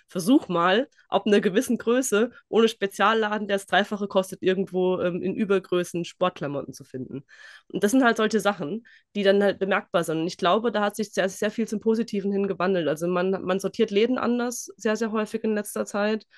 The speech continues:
Also du musst jetzt nicht mehr, ähm, für alle Menschen sichtbar in der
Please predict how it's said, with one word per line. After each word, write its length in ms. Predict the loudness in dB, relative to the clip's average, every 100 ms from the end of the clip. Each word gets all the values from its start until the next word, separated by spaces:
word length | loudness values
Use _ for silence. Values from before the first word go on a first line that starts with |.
| -20 -10
Also 140 | -4 0
du 60 | 2
musst 180 | 4
jetzt 140 | 2 2
nicht 160 | 0
mehr, 400 | 2 2 2 0 0
ähm, 340 | 0 0 -2 -6 _ _ _ _ _ _ -20
für 300 | -2 2 4
alle 160 | 4 4
Menschen 380 | 2 0 -2
sichtbar 560 | -2 -4 -2 2 4 4
in 140 | 0
der 300 | 2 2 2